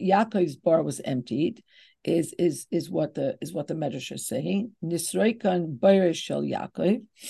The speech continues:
Um, so the, the Medrash says one explanation is that there's no water, but there's snakes and scorpions.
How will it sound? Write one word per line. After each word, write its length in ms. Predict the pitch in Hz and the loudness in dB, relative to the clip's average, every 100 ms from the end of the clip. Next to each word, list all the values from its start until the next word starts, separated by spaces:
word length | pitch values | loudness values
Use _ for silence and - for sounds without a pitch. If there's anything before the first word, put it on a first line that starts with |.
| - _ _ _ - | -18 _ _ _ -2
Um, 320 | 165 156 - | -2 -2 -6
so 340 | - 180 165 - | -2 0 0 -4
the, 220 | 165 151 | -10 -8
the 100 | - | -2
Medrash 280 | 196 214 214 | 0 0 -2
says 220 | 185 170 | 0 -2
one 360 | 139 180 247 254 | 0 2 4 2
explanation 680 | 208 - 226 226 220 - 220 | -2 -6 0 2 2 2 4
is 320 | 220 220 220 - - _ - | 6 4 2 -8 -20 _ -2
that 400 | 180 185 180 175 - | 4 6 6 0 -2
there's 220 | 190 185 | -4 0
no 160 | 190 | 2
water, 580 | 190 190 185 190 185 185 - | 2 4 4 4 4 2 0
but 160 | 170 | -2
there's 240 | 175 175 - | -2 -4 -2
snakes 320 | 180 180 - | 0 0 -4
and 100 | 170 | -8
scorpions. 640 | - - - 202 - - | -2 -2 -2 -8 -12 -16